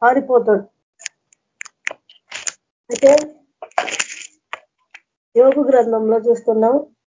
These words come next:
ఐదు ఆరులో, "అందుకే అపవాదిని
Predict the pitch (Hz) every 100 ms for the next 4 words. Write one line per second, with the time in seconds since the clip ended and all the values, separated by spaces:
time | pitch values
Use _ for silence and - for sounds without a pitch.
0 | - 226 262 285 254 214 214 220 208 240
1 | - - - - - - _ _ _ 240
2 | 277 285 269 240 262 262 269 233 - _
3 | 254 262